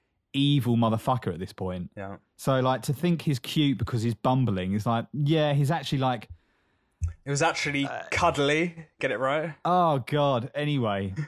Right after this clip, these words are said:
Speaker 1: I can't. I was gonna spend
Speaker 2: Hey,
Speaker 1: a whole
Speaker 2: thi-,
Speaker 1: half
Speaker 2: yeah,
Speaker 1: hour
Speaker 2: this is,
Speaker 1: talking
Speaker 2: this
Speaker 1: about
Speaker 2: is,
Speaker 1: fuck
Speaker 2: this
Speaker 1: the
Speaker 2: is,
Speaker 1: Tories.
Speaker 2: this is for a, a future version of a, a, an Across the Pod series.
Speaker 1: So Priya and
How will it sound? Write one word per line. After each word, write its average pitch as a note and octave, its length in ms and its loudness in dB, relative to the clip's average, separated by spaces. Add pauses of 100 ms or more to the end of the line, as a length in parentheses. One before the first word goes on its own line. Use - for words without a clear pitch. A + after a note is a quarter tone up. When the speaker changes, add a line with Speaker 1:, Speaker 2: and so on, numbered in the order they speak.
(260)
Speaker 1:
I A#2+ 80 0
can't. B2+ 340 2
I A2 40 0
was A2+ 180 0
gonna A#2 140 0
spend E3 180 4
Speaker 2:
Hey, D#3 40 6
Speaker 1:
a D3 40 0
whole - 160 2
Speaker 2:
thi-, - 60 -2
Speaker 1:
half B2 180 4
Speaker 2:
yeah, - 120 6
Speaker 1:
hour - 60 4
Speaker 2:
this G3+ 140 6
is, G3+ 60 2
Speaker 1:
talking F#3 140 4
Speaker 2:
this G3+ 160 2
Speaker 1:
about G#3 100 4
Speaker 2:
is, - 160 -2
Speaker 1:
fuck A#2+ 140 0
Speaker 2:
this A2+ 80 0
Speaker 1:
the F#3+ 60 2
Speaker 2:
is, F#3 60 2
Speaker 1:
Tories. A2 320 2
Speaker 2:
this G#3 120 0
is - 60 -4
for E3+ 300 4
a, C#3+ 120 0
a D3+ 40 -2
future C#3+ 840 -2
version C#3 440 0
of A#2+ 180 -4
a, B2 180 0
a, B2+ 100 -4 (100)
an B2+ 100 -8
Across B2+ 320 -2
the - 100 -6
Pod B2 380 -2
series. G#2 840 -2 (640)
Speaker 1:
So D3 220 -4 (100)
Priya F#3+ 460 0
and C3+ 500 0